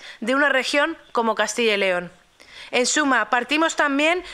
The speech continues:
con el comité, la nece-, compartimos también con el comité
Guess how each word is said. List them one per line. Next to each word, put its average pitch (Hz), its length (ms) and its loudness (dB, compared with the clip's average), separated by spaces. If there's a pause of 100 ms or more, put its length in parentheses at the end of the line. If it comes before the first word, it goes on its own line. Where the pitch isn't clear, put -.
con 269 160 0
el 247 120 0
comité, 254 480 0
la 302 120 0
nece-, 254 260 -2
compartimos 254 720 0
también 240 440 2
con 233 200 0
el 208 120 0
comité 233 500 0